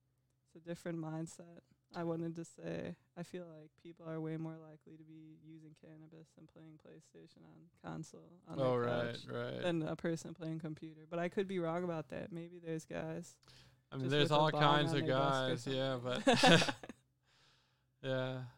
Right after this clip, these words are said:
Speaker 2: but,
Speaker 1: So,
Speaker 2: uh,
Speaker 1: oh, and I wanted to say, we're gonna play Baldur's Gate. <laughs>
Speaker 2: Oh, right, we're playing Baldur's Gate two Enhanced Edition.
Speaker 1: Why,
Speaker 2: We just made
Speaker 1: why,
Speaker 2: new guys.
Speaker 1: why did we wanna do that? I'm not sure.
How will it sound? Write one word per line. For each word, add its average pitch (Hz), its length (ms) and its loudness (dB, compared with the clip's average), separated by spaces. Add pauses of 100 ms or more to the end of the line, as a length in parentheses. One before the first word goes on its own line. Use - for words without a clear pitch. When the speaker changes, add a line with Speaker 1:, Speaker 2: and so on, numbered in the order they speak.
(140)
Speaker 2:
but, 139 180 4
Speaker 1:
So, 135 60 6
Speaker 2:
uh, 131 540 4
Speaker 1:
oh, 190 140 8
and 196 120 8
I 180 100 4
wanted 185 320 2
to 170 120 -2
say, 180 560 0 (720)
we're 170 160 -6
gonna 175 240 0
play 165 320 -16 (100)
Baldur's 156 400 -8
Gate. - 140 -20 (640)
<laughs> 190 80 -6
Speaker 2:
Oh, 135 100 4
right, 131 240 4
we're 135 140 2
playing 147 460 4
Baldur's 131 540 2
Gate 131 360 0 (120)
two 135 560 -2
Enhanced 127 640 -4
Edition. 120 680 -4
Speaker 1:
Why, 135 160 4
Speaker 2:
We 190 60 2
just 160 300 4
made 139 220 4
Speaker 1:
why, 208 220 6
Speaker 2:
new 208 80 2
guys. 127 380 -2
Speaker 1:
why 196 200 2
did 214 160 0
we 226 100 -2
wanna 214 220 0
do 208 180 -4
that? 202 340 -4
I'm 190 180 -6
not 185 200 -10
sure. 165 440 -8